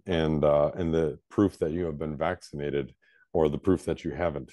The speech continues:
You know, that was some of the pushback from some of the more, um,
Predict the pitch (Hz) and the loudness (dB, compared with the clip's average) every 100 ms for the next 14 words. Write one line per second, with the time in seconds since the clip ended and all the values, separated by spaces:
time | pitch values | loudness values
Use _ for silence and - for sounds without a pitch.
0 | _ 80 78 87 82 - 98 87 - 90 | _ -2 2 2 0 0 0 0 0 -2
1 | - 80 78 _ 78 78 73 - 85 78 | 0 -4 -4 _ -8 -6 -8 -6 -2 0
2 | 80 80 82 80 82 76 73 73 69 | 0 2 2 2 0 -2 -4 -4 -8